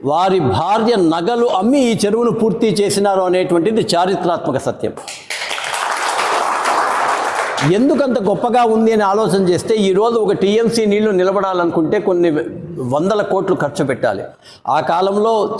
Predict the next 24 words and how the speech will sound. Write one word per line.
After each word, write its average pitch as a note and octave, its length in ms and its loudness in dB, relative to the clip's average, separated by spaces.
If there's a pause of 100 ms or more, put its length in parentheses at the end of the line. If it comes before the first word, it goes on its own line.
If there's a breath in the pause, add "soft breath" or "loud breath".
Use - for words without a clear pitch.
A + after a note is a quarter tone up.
చిన్న F3+ 180 2
దాంతోనే F3+ 500 0
దాదాపు E3+ 440 0
నాలుగు D#3+ 360 0
వందల E3 240 0
యాభై D3+ 340 0
ఎకరాలు E3 400 0
నేరుగా, D#3+ 720 0 (1120 loud breath)
ఇండైరెక్ట్గా G#3 600 2
ఇంకో F#3+ 240 2
నాలుగు F3 320 0
వందల E3+ 220 0
యాభై D3 320 2
ఎకరాలు, D#3 400 -2
తొమ్మిది E3 320 2
వందల D#3 260 2
ఎకరాల D3+ 420 0
దాకా D#3+ 280 0
ఇక్కడ C3+ 220 -2
వ్యవసాయం C3 460 0
వస్తుంది. G2 380 -6 (680 loud breath)
వ్యవసాయంలో G#3+ 600 0
కూలీలు G#3+ 420 2
బాగుపడతారు, G3 840 -2